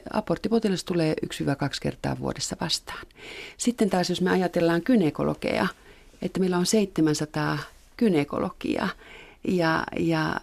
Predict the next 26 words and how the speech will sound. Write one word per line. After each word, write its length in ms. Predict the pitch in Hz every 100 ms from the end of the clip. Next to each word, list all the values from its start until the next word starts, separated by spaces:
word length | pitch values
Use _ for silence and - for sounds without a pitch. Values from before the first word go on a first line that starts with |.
| -
ja 280 | - 160 151 -
Suomessahan 680 | - 196 185 - 160 160
on 120 | 165
ajateltu, 440 | 165 156 156 156 160
että 80 | 156
noin 120 | 151
kymmenen 320 | 160 151 147
prosenttia 500 | - 156 151 - 170
niinku 220 | 160 156
kieltäytys, 680 | - 175 156 175 175 180 -
mutta 200 | 180 -
mä 100 | 175
oon 100 | 175
sanonut, 320 | 185 180 165
kun 160 | - 175
uhkakuvia 540 | 185 - 170 156 160
on 100 | 151
ollut, 260 | 151 160 156
että 160 | - -
Italiassa 440 | 165 160 151 -
seitsemänkymmentä 680 | 160 156 151 143 151 147 147
vai 80 |
kahdeksankymmentä 420 | 143 156 147 - 139
prosenttia 260 | 147 -
jopa 180 | - -
kieltäytys, 680 | - - - - 208 214